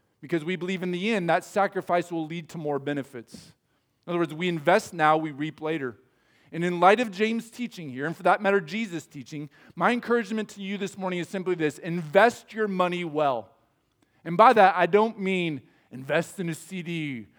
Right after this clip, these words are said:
or invest in a retirement account. That's not what I'm saying.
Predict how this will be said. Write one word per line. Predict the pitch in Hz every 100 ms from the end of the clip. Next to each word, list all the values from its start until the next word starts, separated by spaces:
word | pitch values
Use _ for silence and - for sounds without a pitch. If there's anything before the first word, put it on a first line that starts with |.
| _
or | 147 160
invest | 160 156 190 196
in | 165
a |
retirement | 170 170 180 165
account. | 151 147
That's | 143 165
not | 233
what | 240
I'm | 247 233
saying. | 254 233 185 113